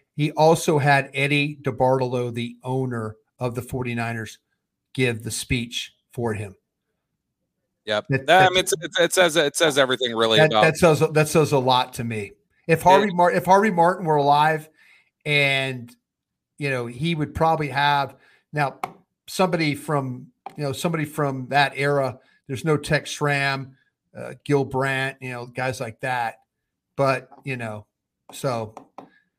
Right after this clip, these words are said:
Speaker 1: i-, it's just, it's just unfortunate, I think, that, that to me,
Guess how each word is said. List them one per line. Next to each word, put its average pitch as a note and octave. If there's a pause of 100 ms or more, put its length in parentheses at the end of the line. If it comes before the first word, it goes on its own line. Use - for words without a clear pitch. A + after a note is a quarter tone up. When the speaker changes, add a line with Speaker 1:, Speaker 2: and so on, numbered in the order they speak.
(440)
Speaker 1:
i-, F#3
it's F3+
just, E3+
it's F3
just E3+
unfortunate, C3
I G#2+
think, A#2+
that, A#2+
that B2
to C3
me, C3